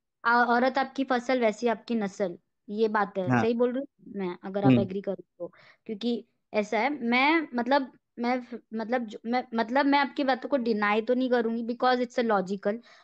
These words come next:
Speaker 1: और ये जो
Speaker 2: हम्म।
Speaker 1: जैद पटेल की भी जो बात थी, वो भी मैंने सुनी और मैंने
Speaker 2: हम्म।
Speaker 1: आपका वो वीडियोज़ भी देखे, आपने क्यों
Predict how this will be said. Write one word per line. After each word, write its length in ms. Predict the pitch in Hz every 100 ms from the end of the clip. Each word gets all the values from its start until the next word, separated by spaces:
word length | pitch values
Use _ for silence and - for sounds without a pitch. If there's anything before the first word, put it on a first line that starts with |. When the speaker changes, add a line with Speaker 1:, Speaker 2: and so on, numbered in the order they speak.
| _
Speaker 1:
और 120 | 208 220
ये 60 |
जो 120 | 226
Speaker 2:
हम्म। 120 | 247 240
Speaker 1:
जैद 240 | 220 226 247
पटेल 220 | 233 240 - -
की 60 |
भी 120 | 233
जो 120 | 240 240
बात 300 | 220 208 -
थी, 40 | 226
वो 180 | 214
भी 160 | 214 240
मैंने 260 | 247 240 240
सुनी 420 | 233 196 226 -
और 200 | 214 214
मैंने 220 | 214 226
Speaker 2:
हम्म। 260 | 240 233 185
Speaker 1:
आपका 300 | 214 - 240
वो 420 | 226 226 208 208
वीडियोज़ 340 | 220 214 233 226
भी 80 |
देखे, 220 | 233 196 214
आपने 240 | 208 214
क्यों 320 | - 220 226